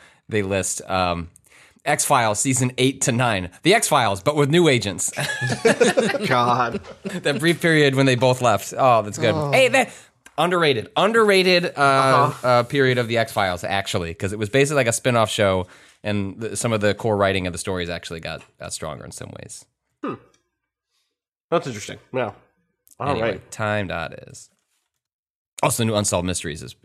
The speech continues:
Speaker 1: is pretty good. I watched
Speaker 2: I've heard
Speaker 1: the
Speaker 2: it's
Speaker 1: first
Speaker 2: good.
Speaker 1: episode.
Speaker 2: I've heard it's
Speaker 1: It's,
Speaker 2: like
Speaker 1: like, actually centers, like, the tr-, tra-, it's like, there's a couple of, like, supernaturally ones. I've only watched
Speaker 2: Mm-hmm.
Speaker 1: the first one, but the first one is like, no, it's just like,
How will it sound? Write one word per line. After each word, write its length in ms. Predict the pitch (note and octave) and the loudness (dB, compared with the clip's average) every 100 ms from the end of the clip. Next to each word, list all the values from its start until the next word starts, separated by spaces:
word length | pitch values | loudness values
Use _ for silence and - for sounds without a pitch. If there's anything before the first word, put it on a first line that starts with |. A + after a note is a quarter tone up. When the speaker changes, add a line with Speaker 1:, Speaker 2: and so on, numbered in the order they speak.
| - | -18
Speaker 1:
is 120 | E2 | -18
pretty 320 | - D2+ - - | -14 -14 -14 -14
good. 220 | F#2+ - - | -14 -14 -14
I 80 | F2+ | -6
watched 140 | F2+ | -2
Speaker 2:
I've 40 | D3 | 2
heard 100 | G#3 | 0
Speaker 1:
the 40 | |
Speaker 2:
it's 80 | F3+ | 0
Speaker 1:
first 220 | - G#2+ - | -2 -4 -6
Speaker 2:
good. 60 | |
Speaker 1:
episode. 120 | - - _ - | -14 -20 _ -4
Speaker 2:
I've 100 | C3 | 0
heard 160 | D3+ D3+ | 0 2
it's 100 | D3+ | 0
Speaker 1:
It's, 140 | - | 2
Speaker 2:
like 140 | G#2+ | 0
Speaker 1:
like, 60 | G2 | 2
actually 400 | A#2 A#2+ C#3+ B2 | -2 0 2 2
centers, 520 | A#2 B2+ A2 A#2 G2+ | 2 0 0 0 0
like, 260 | A2 G2 F2 | 0 -2 -2
the 140 | G2+ F2 - | -6 -6 -10
tr-, 140 | - - _ _ _ _ _ _ | -18 -18 _ _ _ _ _ _
tra-, 240 | - G#2 - | 0 0 0
it's 140 | B2 | 0
like, 240 | C3+ A#2+ G#2 A2+ - | 2 0 -4 -14 -14
there's 240 | - B2 D3 | -4 0 2
a 60 | |
couple 280 | C3+ D3+ C#3+ | 2 0 2
of, 120 | B2+ | 2
like, 120 | A#2+ A2+ | 2 0
supernaturally 640 | - C3 B2+ C3 E3+ D#3 | -2 0 0 -2 -2 -2
ones. 240 | D#3 D#3+ D#3+ | 2 2 2
I've 100 | B2 B2+ | 0 2
only 200 | B2 A2+ | 2 2
watched 140 | A2+ | 2
Speaker 2:
Mm-hmm. 40 | A2 | 0
Speaker 1:
the 60 | |
first 220 | A#2+ B2 | -2 -2
one, 160 | C#3 C3+ | -2 -2
but 100 | A2+ | -4
the 60 | G2+ | 0
first 220 | C3+ B2+ | 0 2
one 80 | A#2 | 0
is 60 | |
like, 180 | A2 G2+ - _ - | 0 -2 -10 _ -2
no, 180 | E3 C#3+ | 2 2
it's 100 | C3+ | 0
just 120 | C3+ | 2
like, 320 | C3 A#2+ - | 2 0 -8